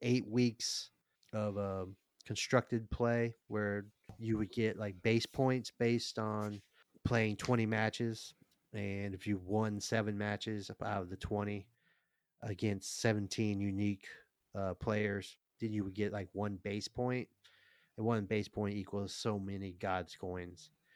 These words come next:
And then for every twenty beyond that, you earn another one. And then, so if, if you play a total of sixty matches, you could have a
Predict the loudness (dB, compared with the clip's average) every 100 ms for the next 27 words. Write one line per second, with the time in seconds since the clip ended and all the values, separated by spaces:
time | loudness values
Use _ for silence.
0 | -20 -20 _ -6 -2 0 0 -2 -2 0
1 | 0 -2 -2 0 4 4 4 0 -2 -8
2 | _ _ _ _ _ _ _ 2 4 6
3 | 4 2 -2 -4 -2 -2 0 0 0 0
4 | -2 -4 -8 -12 _ -10 -8 -8 -10 -16
5 | -20 -20 -20 0 2 2 _ -8 0 4
6 | 4 4 4 4 2 -4 -2 0 2 2
7 | 0 -4 -4 -4 -2 0 0